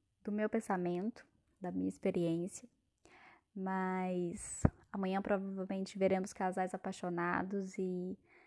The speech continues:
casais que às vezes não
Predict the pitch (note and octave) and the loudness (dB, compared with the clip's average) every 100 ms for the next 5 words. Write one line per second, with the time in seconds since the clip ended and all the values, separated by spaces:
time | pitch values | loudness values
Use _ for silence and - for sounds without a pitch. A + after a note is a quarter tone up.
0 | _ - F#3+ F#3 F3+ F3+ - - F#3+ F#3 | _ -6 -2 4 4 2 -2 -4 -2 -2
1 | - - - G3 G3 G#3 G#3 G#3 G#3 G#3 | -4 -12 -8 -2 4 4 4 0 0 4
2 | A3 C#4+ E4 | 8 8 8